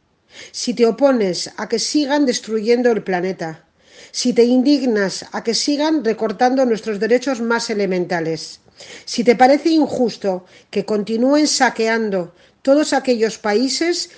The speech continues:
donde saben sacarán beneficio y, en consecuencia, en la obligada masiva salida de sus pobladores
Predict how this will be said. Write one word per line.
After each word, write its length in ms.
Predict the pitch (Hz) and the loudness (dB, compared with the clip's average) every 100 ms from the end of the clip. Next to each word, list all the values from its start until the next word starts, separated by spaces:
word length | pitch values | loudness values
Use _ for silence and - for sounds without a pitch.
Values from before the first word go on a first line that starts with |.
| _ | _
donde 240 | 214 208 208 | -2 0 2
saben 400 | - 269 220 190 | 4 4 4 2
sacarán 500 | - 196 208 233 262 | -2 -2 0 2 2
beneficio 840 | 220 196 190 254 220 180 175 160 - _ | 2 0 -2 -6 -6 -4 -4 -6 -12 _
y, 140 | - 196 | -4 -2
en 120 | 190 | 0
consecuencia, 1000 | 196 185 202 190 233 240 - 180 160 143 - - | -2 -2 -4 0 2 2 0 -2 -4 -6 -16 -16
en 160 | - 208 | -2 2
la 140 | 202 | 4
obligada 500 | 202 220 214 262 294 | 4 2 4 6 6
masiva 560 | 262 226 - - 262 214 | 4 2 0 0 2 0
salida 540 | - 208 233 247 190 | 0 -2 0 2 2
de 100 | 175 | 0
sus 240 | 175 190 - | -4 -8 -6
pobladores 800 | 196 185 185 214 254 320 - | -2 0 0 2 2 0 -4